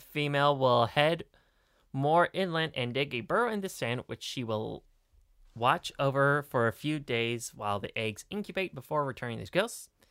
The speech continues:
But they spend most of their time incubating on their own. It's only for the first about week that they're protected.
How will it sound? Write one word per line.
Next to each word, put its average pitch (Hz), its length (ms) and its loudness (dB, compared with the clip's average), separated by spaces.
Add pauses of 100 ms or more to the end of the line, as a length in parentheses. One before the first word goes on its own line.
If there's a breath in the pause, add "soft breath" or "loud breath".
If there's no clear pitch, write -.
(420 soft breath)
But 147 300 0
they 120 160 2
spend 120 240 -2
most 107 160 2
of 113 40 -2
their 104 40 -4 (120)
time 104 120 -4
incubating 101 480 -4
on - 140 -8
their - 200 -4
own. 156 160 -10 (200)
It's - 120 -12
only 107 180 -8
for 113 180 -8
the 110 80 -14
first 104 240 -10
about - 280 -10
week - 380 -10
that - 140 -8
they're - 120 -12
protected. - 540 -12